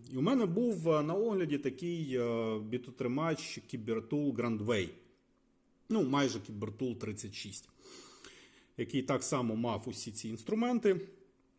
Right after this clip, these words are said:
які були поганої якості, але бітотримач був чудової якості.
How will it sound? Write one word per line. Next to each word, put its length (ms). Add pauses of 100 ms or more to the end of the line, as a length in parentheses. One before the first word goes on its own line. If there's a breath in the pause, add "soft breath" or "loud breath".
(420)
які 280
були 240
поганої 520
якості, 540
але 320
бітотримач 880 (160)
був 320 (300)
чудової 600
якості. 460